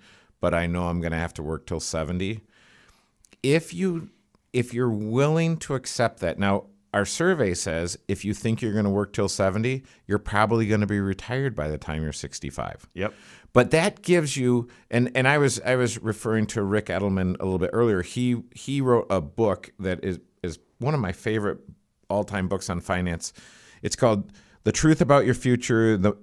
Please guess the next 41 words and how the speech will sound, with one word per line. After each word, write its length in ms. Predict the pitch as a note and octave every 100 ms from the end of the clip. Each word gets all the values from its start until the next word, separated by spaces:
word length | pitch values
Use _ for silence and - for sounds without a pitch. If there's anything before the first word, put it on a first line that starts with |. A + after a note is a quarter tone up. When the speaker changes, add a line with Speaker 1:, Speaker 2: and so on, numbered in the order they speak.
| -
Speaker 1:
your, 200 | G#2 G2
the 140 | G2+ F#2+
money 180 | A2 A2+
guide 420 | A2 G#2+ G#2+ -
you 200 | G2+ G2+
need 400 | G2 G2+ G#2+ G#2
now, 520 | G2 G2 G2 G2+ G#2 G#2 _ _
later, 320 | G2+ F#2+ G2
and 200 | - F#2
much 240 | F#2 F#2+ B2
later. 180 | A#2+
But 180 | A#2 G2+
in 220 | - D#3+ F3
that 240 | C#3 B2
book, 240 | A#2 F2+ -
he 200 | - B2
talks 360 | A2+ G#2 G#2
about 300 | G#2 G2 -
how 380 | - F2+ F#2+ F#2+ - - - _
technology 640 | - B2 A#2+ A2+ C3+ D#3+ E3
is 140 | C#3
gonna 160 | C#3 C3
change 500 | - A#2 A#2 A2 -
things 320 | G2 F#2+ -
such 520 | - - B2 B2+ -
that 260 | F#2+ F#2+ G2
we 160 | G#2
will 300 | A2 G#2+ G2+
live 280 | F#2 F#2+ F#2
much 340 | F#2 F2 -
longer. 520 | E2 E2+ F2+ G#2 C3+ C3+ - - -
And 180 | F#3+ F#3+
he 380 | D3 E3+ F3+
suggests 560 | E3 - G#2 G2 G2 -
that 180 | G2+ -
people, 460 | A2 G#2 A2 G#2
instead 300 | - G2 A2+
of 100 | G#2
working 320 | G#2 G2 G#2+ F#2
till 160 | F#2+
seventy, 500 | - B2+ A2+ G2 F#2+